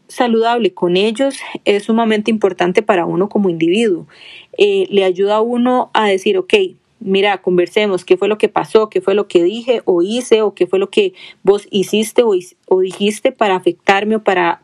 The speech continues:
para que yo me sintiera mal con esta situación?".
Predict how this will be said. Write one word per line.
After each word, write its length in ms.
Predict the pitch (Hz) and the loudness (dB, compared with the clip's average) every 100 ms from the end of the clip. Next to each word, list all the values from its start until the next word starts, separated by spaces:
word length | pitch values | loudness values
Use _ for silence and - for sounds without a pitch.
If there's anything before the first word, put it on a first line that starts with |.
| - | -4
para 520 | 190 175 170 165 156 | -2 0 0 0 -2
que 120 | 185 | -2
yo 100 | 180 | 0
me 100 | 175 | 0
sintiera 420 | 208 185 - 180 185 | -2 0 2 2 2
mal 360 | 196 190 214 | 2 0 -2
con 160 | - 175 | -2 -2
esta 180 | 160 185 | -2 -2
situación?". 600 | 196 196 185 247 240 | -2 -2 -2 -2 -2